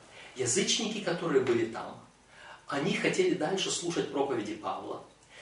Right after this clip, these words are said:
И если бы эти язычники собирались не по субботам, то они могли бы ему сказать: «Послушай, Павел, ну,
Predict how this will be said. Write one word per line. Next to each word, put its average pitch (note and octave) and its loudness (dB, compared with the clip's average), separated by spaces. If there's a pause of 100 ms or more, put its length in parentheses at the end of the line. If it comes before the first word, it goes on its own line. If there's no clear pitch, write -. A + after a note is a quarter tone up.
(160)
И B2+ -4
если A3+ 0
бы A#3 -4
эти F#3 2
язычники E3+ -4
собирались C3 -2
не G#2 -8
по G3 -6
субботам, E3 -4 (320)
то C#3 2
они C3 2
могли A#2 -2
бы A#2 4
ему A#2 2
сказать: - -4
«Послушай, - -2 (260)
Павел, - -2 (680)
ну, A#3 -2